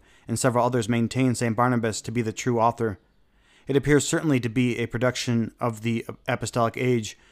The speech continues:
which the very style seems to show. It was written to the Jewish converts who held the observance of the ceremonial law to be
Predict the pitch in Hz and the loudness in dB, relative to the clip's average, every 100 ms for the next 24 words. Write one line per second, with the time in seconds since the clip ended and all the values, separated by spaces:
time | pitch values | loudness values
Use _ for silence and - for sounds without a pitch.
0 | _ - 120 - 117 127 120 - 127 117 | _ -6 -4 -2 0 2 2 2 2 2
1 | - 123 113 - - 127 113 - _ _ | 2 0 -2 -4 0 0 0 -6 _ _
2 | _ _ - 139 123 139 143 135 127 117 | _ _ 0 2 4 2 2 2 0 -4
3 | 107 131 113 - 135 123 117 - - _ | 2 2 2 2 4 4 2 -2 -12 _
4 | _ - 123 123 117 - - 131 117 110 | _ -4 0 2 2 -2 0 0 2 0
5 | 117 104 131 123 120 - - 117 107 127 | -2 2 2 2 0 -2 -8 -8 -2 0
6 | 120 117 117 113 123 120 104 120 117 | 2 2 0 2 2 2 0 -2 -2